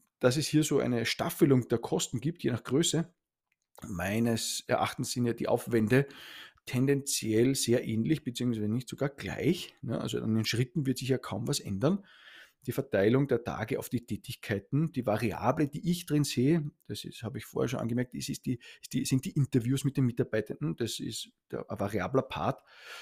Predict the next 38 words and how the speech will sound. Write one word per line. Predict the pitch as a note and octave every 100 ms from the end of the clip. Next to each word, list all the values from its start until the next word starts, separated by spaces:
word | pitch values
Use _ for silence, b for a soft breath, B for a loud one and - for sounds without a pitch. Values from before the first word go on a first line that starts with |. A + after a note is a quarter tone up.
| B _
Aber | A2+ A2+
auch | -
das | - A2 - A#2+
wird | A#2 -
bei | G2 G#2 A2+ B B B -
mittleren | A#2 - C3+ A#2 A#2+
und | A#2+
größeren | - G#2+ - A2+
Unternehmen | A#2+ A#2 A#2+ G#2 G2+ A2 A2+ B2 A#2+ b b _
sich | - A2
auf | A2+
eine | A#2
ge-, | - A2+ _
bestimmte | - - B2 - -
Anzahl | G2+ -
beschränken | C#3+ C#3 - G#2+ -
müssen, | A#2 A#2 D3 B2+ G#2+
weil | G#2
es | A2
ja | A2+
gar | - F#2+
nicht | A2 -
möglich | G#2+ A#2 A2+
ist, | A2+ - - A2+
so | A2+ -
viel | A#2+ A#2
Zeit, | - D#3+ D3 - B B B -
ähm, | G#2+
in | A#2
Anspruch | - A2+ A#2 G#2+
zu | A2
nehmen | G#2+ G#2+
für | - A2+
Befragungen. | A2+ - G#2 A2+
Die | A2+
Frage | - G#2+ A#2
ist | -
eher, | B2+